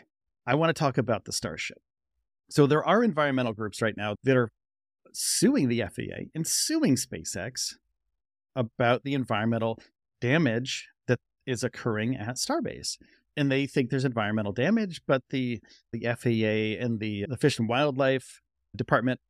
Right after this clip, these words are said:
said it's not really doing any damage. So the environmental groups are gonna continue to sue repeatedly just to stop SpaceX from doing this. They don't like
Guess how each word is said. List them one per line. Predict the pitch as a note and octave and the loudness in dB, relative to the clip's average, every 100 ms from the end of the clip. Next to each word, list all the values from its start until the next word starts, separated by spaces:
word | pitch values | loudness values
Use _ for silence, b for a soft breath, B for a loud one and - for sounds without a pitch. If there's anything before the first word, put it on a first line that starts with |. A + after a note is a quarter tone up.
| _ _ _ | _ _ _
said | - - C3 C3 | -4 4 6 6
it's | C3+ D3 E3 | 0 0 2
not | E3 | 4
really | F3 F3+ C#3+ | 2 -2 -2
doing | B2+ F3 E3 | 2 4 4
any | D3+ C#3 | 0 2
damage. | D#3+ D#3 D#2+ - - _ _ _ _ _ _ - | 2 2 -2 -10 -14 _ _ _ _ _ _ -12
So | - C3 A#2+ A2+ - _ _ _ _ _ _ - | 0 2 4 0 -8 _ _ _ _ _ _ 0
the | B2+ | 2
environmental | B2 C#3+ D3 E3 | 6 4 4 2
groups | C3+ C3 - | 0 -2 0
are | B2 | 0
gonna | A#2 | 0
continue | - B2+ - - G3+ A3+ | 0 -2 -2 2 4 4
to | A#2+ | 0
sue | A#2 - F2+ F2+ - - | -4 -6 -8 -14 -12 0
repeatedly | D#3 - - D#4 F3 - D2+ E2+ - _ _ _ _ _ - | 0 0 0 2 0 -4 -12 -14 -18 _ _ _ _ _ 0
just | F3 - | 0 2
to | G#3+ F3+ | 0 2
stop | - - - C3+ C3 | 0 -2 2 0 0
SpaceX | - A#2+ - G#2+ | -2 -2 -2 -6
from | A2+ | -6
doing | F#2+ F#2+ F2 | -8 -10 -10
this. | F2+ | -8
They | F#3 | -4
don't | G3+ F#3+ | -2 -2
like | C#3+ C#3+ | 0 -2